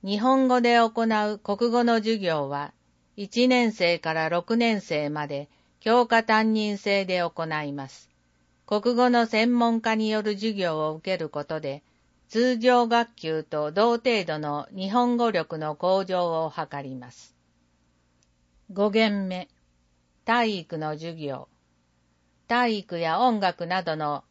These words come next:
実技科目は通常クラスとの合同で行うことがあります。他にも運動会などの学校行事や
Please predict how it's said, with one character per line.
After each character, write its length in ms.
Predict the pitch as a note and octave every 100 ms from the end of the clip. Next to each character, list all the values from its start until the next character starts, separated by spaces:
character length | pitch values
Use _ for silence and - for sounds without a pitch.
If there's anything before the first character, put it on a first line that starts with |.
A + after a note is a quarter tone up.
| F3+
実 380 | G3 G#3+ B3+
技 140 | B3 A#3+
科 160 | A#3
目 300 | A3 E3 -
は 200 | D3 C#3+ - _
通 320 | - A3 B3 B3
常 240 | B3 A#3+
ク 160 | A3+ B3+
ラ 160 | G3
ス 160 | E3+ -
と 160 | G3
の 180 | F3+ D#3
合 300 | D3+ F#3+ A3
同 240 | G#3+ G#3 G3
で 100 | G3
行 140 | F#3+ F#3+ F#3+ F#3+
う 60 | F#3
こ 120 | F#3+
と 160 | F#3 E3+
が 160 | D3
あ 60 | C#3
り 120 | C#3
ま 140 | C#3
す。 240 | C3 - _ _ _ _ _ _ _ _
他 280 | G#3 G#3 A3+
に 140 | A3+
も 300 | G3 E3+ F3 -
運 260 | A3+ B3+
動 240 | B3+ A#3+ G#3
会 260 | F3 F3
な 140 | F#3 F#3+
ど 160 | E3
の 160 | D#3 D#3+
学 280 | F3 F3+ -
校 260 | A#3 A#3
行 320 | A3 A3+ G#3 D#3
事 180 | D3
や 220 | D3 C#3+